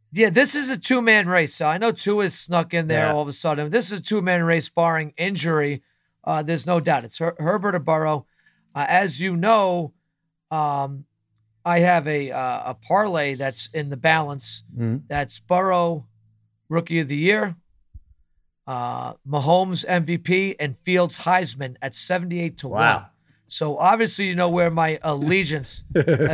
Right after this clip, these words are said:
Speaker 1: uh, lies right here. And hey, look, that they all look pretty decent now. You, you, I don't know if you could get those odds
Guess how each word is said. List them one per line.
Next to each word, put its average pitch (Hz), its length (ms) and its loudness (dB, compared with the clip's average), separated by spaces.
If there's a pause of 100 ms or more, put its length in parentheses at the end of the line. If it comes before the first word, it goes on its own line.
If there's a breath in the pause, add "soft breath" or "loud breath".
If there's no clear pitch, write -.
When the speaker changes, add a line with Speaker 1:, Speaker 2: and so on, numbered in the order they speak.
(120)
Speaker 1:
uh, 170 100 2
lies 170 520 4
right 156 140 -2
here. 175 100 -2
And 202 220 -4
hey, 254 160 2
look, 254 280 2
that 214 180 2 (140)
they 214 180 2
all 311 240 4
look 320 180 0
pretty 269 240 0
decent 220 460 -2
now. 165 80 -2
You, 170 220 -4 (360)
you, 175 140 -6 (140)
I 220 100 -2
don't 277 140 -8
know 277 100 2
if - 140 -4
you 254 80 -2
could 226 180 -4
get 262 220 2
those 233 240 0
odds 233 480 2